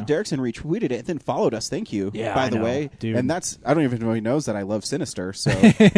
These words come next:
Speaker 1: and I also love his first movie, The Exorcism of Emily Rose.
Speaker 2: Yeah.
Speaker 1: So I, I do respect him too. And after we did this, we started getting, um, people started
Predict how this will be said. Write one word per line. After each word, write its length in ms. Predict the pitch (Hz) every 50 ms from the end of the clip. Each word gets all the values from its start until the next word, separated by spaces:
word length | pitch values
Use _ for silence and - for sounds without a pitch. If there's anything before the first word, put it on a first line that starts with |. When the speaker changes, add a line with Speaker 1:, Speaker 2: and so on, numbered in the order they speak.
| 190 - -
Speaker 1:
and 260 | 185 143 151 214 240
I 80 | 175 165
also 200 | 175 - - 147
love 140 | 143 139
his 160 | - 120 - -
first 240 | 170 165 151 -
movie, 240 | 123 113 107 113 113
The 100 | 110 -
Exorcism 480 | 101 123 - 113 107 - 110 104 110 104
of 80 | 101
Emily 280 | 113 113 110 107 104 98
Rose. 380 | 98 110 117 110 104 98 95 -
Speaker 2:
Yeah. 120 | 113 113 107
Speaker 1:
So 260 | 120 117 107 101 95 -
I, 160 | - 110 107 -
I 180 | 117 113 120
do 200 | 120 117 147 156
respect 440 | 127 117 123 - - - 113 117 - -
him 140 | 120 104 104
too. 320 | - - 135 131 113 107 - _ _ _ _ _ _ _
And 440 | 127 123 123 120 117 113 110 107 - - _ _ _ _ - _ - - - - -
after 280 | 196 226 - - 262
we 100 | 214 170
did 280 | 135 135 185 240 185 117
this, 500 | 110 98 - 175 - - - - - - - - - _ _ _ - _ _ _ _ _ -
we 120 | 135 160
started 380 | - - - - 160 156 151 -
getting, 440 | 151 151 139 143 147 135 131 127 - - 104 170 - - - - -
um, 220 | 135 135 127 120 127
people 220 | - 208 208 185
started 340 | - 208 202 165 156 143